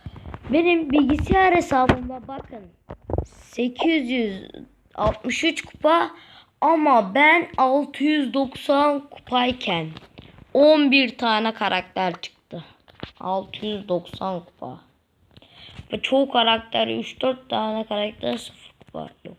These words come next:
üçmüş. Bakın. Ö-, yani görev, ilk önce Bull'u aldım. Bull'dan sonra direkt görevleri yapınca şey çıktı. Ee, kimdi o?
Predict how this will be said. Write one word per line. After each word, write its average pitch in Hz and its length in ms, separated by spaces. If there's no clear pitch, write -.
üçmüş. - 460
Bakın. 214 520
Ö-, 226 340
yani 214 320
görev, 269 440
ilk 349 280
önce 302 420
Bull'u 240 180
aldım. 247 640
Bull'dan 220 460
sonra 247 500
direkt 247 300
görevleri 226 520
yapınca 269 520
şey 262 260
çıktı. - 460
Ee, 180 1040
kimdi 214 400
o? 226 320